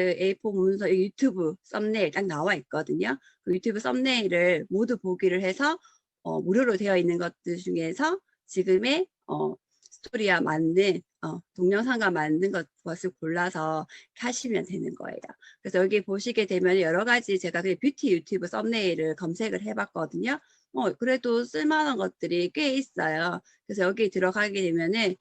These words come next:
지금 여기 보시는 대로, 어, 사진도, 어, 바꾸실 수 있고요. 그리고 글씨체도 바꿀 수 있고, 어, 폰트 다 바꾸실 수 있어요. 그리고 사진도 더 추가로 넣으실 수도 있고, 그래서 제작이 다 가능하기 때문에,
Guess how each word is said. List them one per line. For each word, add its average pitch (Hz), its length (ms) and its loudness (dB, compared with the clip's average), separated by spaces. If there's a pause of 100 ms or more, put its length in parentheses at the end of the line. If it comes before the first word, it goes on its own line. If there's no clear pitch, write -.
(160)
지금 185 220 4
여기 202 160 2
보시는 202 560 -2
대로, 214 380 -2 (380)
어, 160 240 -2 (260)
사진도, 247 680 0 (260)
어, 165 140 -6
바꾸실 185 460 -4
수 - 140 -8
있고요. 233 420 -4 (100)
그리고 180 160 -4
글씨체도 240 760 -2
바꿀 180 300 -6
수 175 140 -8
있고, 302 420 -8 (120)
어, 185 140 -12
폰트 262 320 -2
다 214 220 -10
바꾸실 247 480 -6
수 160 180 -12
있어요. - 360 -12 (300)
그리고 196 180 -2
사진도 220 720 -2 (200)
더 185 140 -2
추가로 381 500 -2
넣으실 185 440 0
수도 - 240 -8
있고, 170 420 -8 (180)
그래서 196 200 -4
제작이 226 480 2
다 180 120 -4
가능하기 220 680 -2
때문에, 202 680 -2